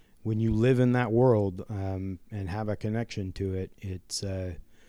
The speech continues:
you actually just have to spend the time doing it. And if you, if my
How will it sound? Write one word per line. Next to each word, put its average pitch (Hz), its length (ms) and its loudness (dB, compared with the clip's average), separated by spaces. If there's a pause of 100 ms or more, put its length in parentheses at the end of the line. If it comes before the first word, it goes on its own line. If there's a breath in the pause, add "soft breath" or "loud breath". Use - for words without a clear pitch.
(640 soft breath)
you 120 160 2
actually 110 380 0
just 104 200 -2
have 117 120 2
to - 80 -12
spend 113 260 2
the 104 60 0
time 101 300 -2
doing 110 300 2
it. 82 200 -8
And 90 380 -6
if 87 160 -10
you, 101 240 -4
if 98 200 -6 (160)
my 110 540 2